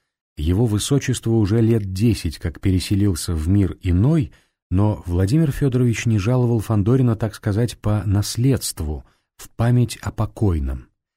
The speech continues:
Эраст Петрович отвечал генералу полной взаимностью, ибо для того, чтобы любить человека, который тебя не любит, надобно быть святым угодником или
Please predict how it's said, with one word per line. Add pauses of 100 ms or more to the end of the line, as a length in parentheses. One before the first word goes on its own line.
(340)
Эраст
Петрович
отвечал
генералу
полной
взаимностью, (360)
ибо
для
того,
чтобы
любить
человека,
который
тебя
не
любит, (380)
надобно
быть
святым
угодником
или